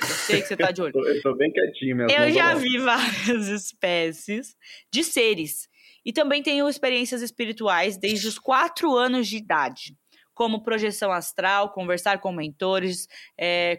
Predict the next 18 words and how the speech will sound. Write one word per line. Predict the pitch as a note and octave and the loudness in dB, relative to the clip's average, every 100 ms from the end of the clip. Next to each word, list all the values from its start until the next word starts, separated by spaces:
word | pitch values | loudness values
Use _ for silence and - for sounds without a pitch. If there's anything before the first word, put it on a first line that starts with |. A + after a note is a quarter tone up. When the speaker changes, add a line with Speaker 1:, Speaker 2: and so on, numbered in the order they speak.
| F#3 | -4
Speaker 1:
com | F#3+ | -8
desencarnados, | F#3+ F#3+ F3+ D#3+ D#3+ F3 G#3 G#3+ G3 | -6 -6 -4 -4 0 2 2 2 0
et | G#3+ - | -4 -4
cetera. | - - - _ _ | -10 -10 -20 _ _
Um | D#4 | 0
belo | D4+ C#4+ C4+ | 2 2 0
dia, | G#3+ B3+ B3+ | 0 0 0
fui | A#3+ | -2
fazer | A#3 A3 G#3 | -2 0 0
uma | G3+ F#3 | -2 -2
sessão | G3 F3+ F#3 | -4 -6 -8
de | E3+ | -6
terapia | F#3+ F3 D#3 - D#3+ D3+ | -4 -4 -4 -8 -4 -2
energética, | E3 G3+ F#3 G#3+ G3+ - - C#3 _ _ | -2 -2 0 0 -2 -8 -12 -16 _ _
conhecida | - C4 C4 B3+ B3+ | -2 0 0 0 -2
como | B3 A#3 A3 G#3+ | 0 0 0 0
cura | D#4 D#4 E4 | 0 2 2
multidimensional | C#4+ C#4+ D4 C4 B3+ A#3+ - G3+ F#3 G3+ A3+ | 2 0 0 -2 -2 -2 -2 -2 0 0 -2